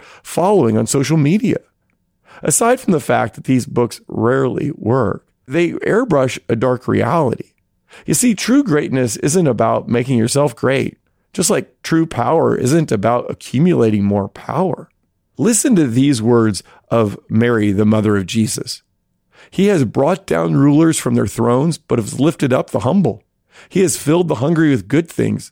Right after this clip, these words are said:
but has sent the rich away empty. He has helped his servant Israel, a nation of former slaves, remembering to be merciful to Abraham and his descendants forever, just as he promised our ancestors."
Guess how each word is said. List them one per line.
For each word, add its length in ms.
but 100
has 80
sent 220
the 100
rich 260
away 240
empty. 400
He 120
has 140
helped 280
his 120
servant 340
Israel, 480
a 100
nation 600
of 100
former 420
slaves, 540
remembering 540
to 100
be 140
merciful 520
to 180
Abraham 580
and 140
his 180
descendants 540
forever, 500
just 420
as 120
he 100
promised 600
our 140
ancestors." 720